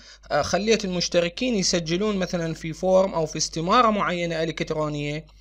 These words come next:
وبالتالي أقدر أنا أسحب ال-، آه، قاعدة البيانات أو الشيت مال هذه الاستمارة، فيصير عندي جدول. هذا جدول بالوورد، جدول عادي، تعلمنا كيفية إنشاء جدول بالوورد،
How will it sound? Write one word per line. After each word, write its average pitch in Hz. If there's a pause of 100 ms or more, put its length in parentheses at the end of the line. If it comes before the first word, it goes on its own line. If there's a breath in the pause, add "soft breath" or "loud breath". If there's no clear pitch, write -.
(140 soft breath)
وبالتالي 220
أقدر 185
أنا 185
أسحب 185 (380)
ال-، 151 (360 loud breath)
آه، 135
قاعدة 180
البيانات 160
أو 165
الشيت 190
مال 160
هذه 156
الاستمارة، 151
فيصير 220
عندي 165
جدول. 175
هذا 277
جدول 185
بالوورد، 131
جدول 185
عادي، 160 (440 loud breath)
تعلمنا 180
كيفية 151
إنشاء 139
جدول 135
بالوورد، 131